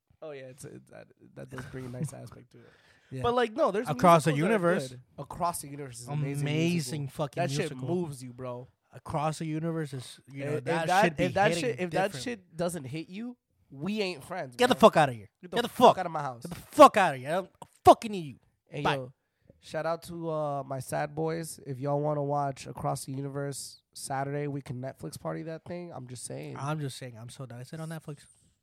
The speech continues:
Speaker 2: We'll find a way,
Speaker 1: We'll
Speaker 2: guys.
Speaker 1: find a way, guys. But we're gonna,
Speaker 2: Sad
Speaker 1: we're gonna all
Speaker 2: boy
Speaker 1: watch
Speaker 2: hour.
Speaker 1: it together.
Speaker 2: We'll
Speaker 1: Sad
Speaker 2: watch
Speaker 1: boy
Speaker 2: it.
Speaker 1: time.
Speaker 2: And down the bottle. What?
Speaker 1: Um, but yeah, like, uh, musicals are great, but,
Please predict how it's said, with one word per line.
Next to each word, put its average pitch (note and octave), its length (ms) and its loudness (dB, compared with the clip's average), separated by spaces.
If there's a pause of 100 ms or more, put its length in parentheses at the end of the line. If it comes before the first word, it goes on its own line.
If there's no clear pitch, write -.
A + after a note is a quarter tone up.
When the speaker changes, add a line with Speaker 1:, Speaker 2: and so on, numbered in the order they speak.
(720)
Speaker 2:
We'll E3+ 140 8
find C#3+ 380 -2
a C3 60 -4
way, B2+ 240 -6
Speaker 1:
We'll D3+ 100 -4
Speaker 2:
guys. A#2 100 -8
Speaker 1:
find C#3 220 -4
a C3 60 -6
way, B2+ 160 -8
guys. B2 360 -14
But B2+ 80 -10
we're C3+ 120 -6
gonna, D3 260 -6
Speaker 2:
Sad C3 180 -6
Speaker 1:
we're C3 60 -4
gonna C3 120 -2
all C3 80 -2
Speaker 2:
boy B2+ 40 -4
Speaker 1:
watch B2+ 200 -6
Speaker 2:
hour. A#2+ 60 -12
Speaker 1:
it A#2+ 40 -12
together. A#2+ 340 -16 (240)
Speaker 2:
We'll B2 160 -12
Speaker 1:
Sad C3 140 -10
Speaker 2:
watch A2+ 80 -12
Speaker 1:
boy B2 80 -10
Speaker 2:
it. A#2+ 80 -16
Speaker 1:
time. B2 240 -18 (840)
Speaker 2:
And C3 200 -12
down C3 240 -8
the B2+ 80 -10
bottle. A2 420 -14 (500)
What? - 2000 -20
Speaker 1:
Um, C3+ 560 -6 (580)
but F3+ 120 -6
yeah, A#3 200 -4
like, D3 200 -6 (120)
uh, F#3 60 -10
musicals B3+ 560 -6
are C#3+ 80 -6
great, C#3+ 540 -12
but, C3+ 160 -10